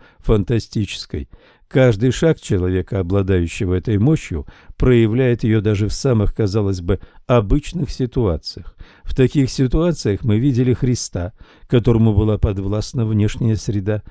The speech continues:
Каждый учитель владеет этой мощью. На примерах, приведённых ниже, мы увидим, как внешняя среда сама по себе обходит стороной, как бы обтекает гармоничного, совершенного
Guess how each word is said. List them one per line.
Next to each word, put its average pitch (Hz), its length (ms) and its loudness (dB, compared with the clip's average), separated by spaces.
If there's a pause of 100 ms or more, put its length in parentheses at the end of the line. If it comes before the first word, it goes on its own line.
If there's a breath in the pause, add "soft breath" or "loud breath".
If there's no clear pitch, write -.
(260 soft breath)
Каждый 139 480 0
учитель 131 520 -2 (220)
владеет 113 640 0
этой 110 240 -2
мощью. 98 400 -4 (720)
На 120 200 4
примерах, 127 540 0
приведённых 113 600 0
ниже, 120 340 2
мы 87 140 0
увидим, 87 460 0 (280 loud breath)
как 110 300 -2
внешняя 110 680 0
среда 117 500 -2 (180 soft breath)
сама 123 460 2
по - 160 0
себе 107 420 -6 (300 soft breath)
обходит 127 600 2
стороной, 135 580 2
как 110 220 0
бы 95 200 0 (240 soft breath)
обтекает 127 920 0 (220 soft breath)
гармоничного, 123 960 2 (180)
совершенного 113 960 0